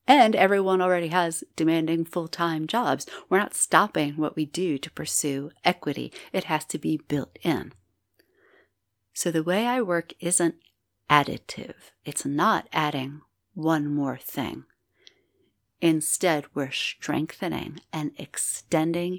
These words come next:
your existing approaches to communication. It's not that you're not working hard enough. You are. It's just more tools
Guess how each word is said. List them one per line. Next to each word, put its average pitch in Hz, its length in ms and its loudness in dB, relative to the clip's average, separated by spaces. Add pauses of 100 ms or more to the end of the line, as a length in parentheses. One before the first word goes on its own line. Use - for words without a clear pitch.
(140)
your 151 300 -2
existing - 640 -4
approaches 135 600 -8
to - 140 -10
communication. 147 760 -6 (920)
It's - 200 -2
not 202 200 4
that - 120 0
you're 156 140 2
not 214 240 4
working - 300 -2
hard 139 260 -2
enough. - 420 -6 (520)
You 156 480 -2 (100)
are. - 380 4 (440)
It's - 220 0
just - 260 -4
more 147 180 -2
tools 214 580 -2